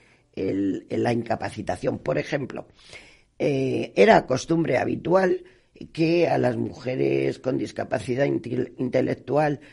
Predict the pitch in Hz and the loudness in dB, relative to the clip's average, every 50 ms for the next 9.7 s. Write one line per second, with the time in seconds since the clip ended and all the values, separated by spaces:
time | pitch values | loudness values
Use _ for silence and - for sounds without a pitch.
0 | - _ - - 117 110 - - - - 131 131 - - - - - 107 104 101 | -20 _ -4 -4 -4 -4 -4 -6 -6 -6 -4 -6 -6 -8 -8 -8 -6 -6 -6 -6
1 | - - 147 156 147 - - - 113 - - - - - 73 - - - - - | -6 -4 -6 -6 -6 -6 -6 -6 -6 -8 -8 -10 -8 -6 -6 -6 -6 -6 -6 -8
2 | - - 117 147 147 - - - - - - - _ _ _ _ _ _ - _ | -10 -8 -6 -6 -6 -6 -8 -12 -12 -12 -12 -14 _ _ _ _ _ _ -20 _
3 | - - _ _ - - 117 113 110 - - - 110 92 - - 95 92 98 98 | -20 -20 _ _ -6 -4 -2 -2 -2 -2 -4 -6 -6 -8 -6 -6 -4 -4 -2 -2
4 | - - - 104 101 - - 107 110 - - 127 120 143 131 135 - 127 117 107 | -4 -4 -6 -8 -8 -8 -6 -6 -6 -4 -2 0 0 0 -2 -4 -4 -6 -6 -6
5 | - - - 123 123 139 135 - - _ _ _ _ _ _ _ _ - 117 120 | -8 -8 -4 -2 -2 -2 -4 -8 -16 _ _ _ _ _ _ _ _ -4 -2 0
6 | 117 110 - - 131 120 117 127 139 143 147 143 147 - - - - _ _ _ | 0 0 -2 -2 -2 0 0 2 2 2 0 -2 -4 -8 -12 -20 -20 _ _ _
7 | - - 131 131 110 123 117 113 107 - - 113 117 135 131 - - 135 127 - | -12 -6 -4 -2 -2 0 0 0 -2 -4 -4 -6 -6 -6 -8 -6 -6 -6 -6 -2
8 | 147 127 131 139 143 135 147 139 - 123 120 113 110 117 - - 107 104 - 101 | -2 0 0 2 0 0 -2 -4 -2 -2 -2 -2 -2 -2 -4 -4 -6 -6 -6 -8
9 | - - - - - - - - 69 - - - - | -8 -8 -8 -8 -6 -6 -6 -8 -10 -16 -18 -20 -20